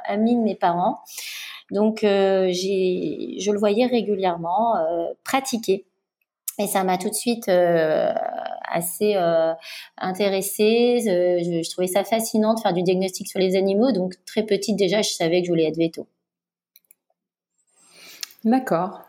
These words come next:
Speaker 2: Et, et ensuite, donc, tu as fait des études, j'imagine, euh, plutôt scientifiques.
Speaker 1: Voilà, je suis partie vraiment sur, euh, le, le, bah, le pra-, le parcours classique, euh, bac S, euh, mais je voulais,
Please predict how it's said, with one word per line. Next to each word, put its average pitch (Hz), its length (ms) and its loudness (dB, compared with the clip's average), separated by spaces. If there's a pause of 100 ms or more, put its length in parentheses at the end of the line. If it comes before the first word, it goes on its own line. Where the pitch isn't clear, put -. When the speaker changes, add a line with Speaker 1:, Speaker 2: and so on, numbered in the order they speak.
(260)
Speaker 2:
Et, 180 1080 4
et 175 40 4
ensuite, 170 440 0
donc, 180 180 0
tu - 80 -2
as 165 80 2
fait 170 140 -4
des 165 180 2
études, 170 320 -2
j'imagine, 165 560 -2
euh, 165 260 0 (300)
plutôt 175 300 -2
scientifiques. 180 1080 0 (800)
Speaker 1:
Voilà, 190 440 2
je - 60 -10
suis - 140 -8
partie 202 420 -2
vraiment 214 260 2
sur, 196 280 0
euh, 180 140 4
le, 185 180 2
le, 185 300 2
bah, - 140 0
le - 40 -4
pra-, - 220 -10
le 202 160 0
parcours 220 380 -2
classique, 233 600 -2
euh, 185 260 0 (440)
bac 202 320 -2
S, 220 420 2 (140)
euh, 185 180 0
mais 202 120 0
je 208 80 -2
voulais, 220 320 0